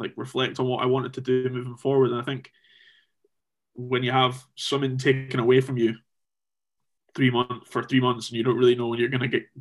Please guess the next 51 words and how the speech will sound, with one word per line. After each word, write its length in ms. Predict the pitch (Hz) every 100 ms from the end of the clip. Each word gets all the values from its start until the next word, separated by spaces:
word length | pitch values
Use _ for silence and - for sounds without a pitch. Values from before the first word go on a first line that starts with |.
| - -
gonna 160 | 127
get, 180 | 127 -
going 180 | 147 139
to 100 | 151
have 120 | 127
it 120 | 131
back, 340 | 131 127 101 - - - _ -
um, 460 | 110 110 113 110 - _ _ _ -
it 60 |
kind 160 | - 123
of 80 | 123
really, 240 | 127 127
like, 300 | 120 120 -
outlines, 460 | 131 127 - 139 139
like, 220 | 120 - - _ -
"Oh, 200 | 143 110
this 200 | 117 131
is 120 | 131
quite 200 | 127 -
important 400 | 131 175 147 131
for 80 | 127
me, 180 | 98
and 80 | 98
I 80 | 104
actually 280 | - - 110
really 260 | 120 -
enjoy 260 | 117 123 123
swimming, 300 | 123 139 113
and 260 | - - 131
this 100 | 127
is 100 | 123
what 180 | -
I 20 | -
want 220 | 120 104
to 80 | 120
be 80 |
doing 240 | 123 139 131
currently." 400 | 123 101 104 120 _ - - - - - - -
Um, 420 | 127 123 123 - _ _ _ -
so 140 | -
I 40 |
think 320 | 139 220 - - _ -
covid 220 | 143 180
was 200 | 127 -
kind 180 | 139 135
of 80 | 151
like 140 | 165
a 40 |
blessing 360 | 131 135 131 131
in 40 |
disguise. 580 | 123 - 110 135 131 131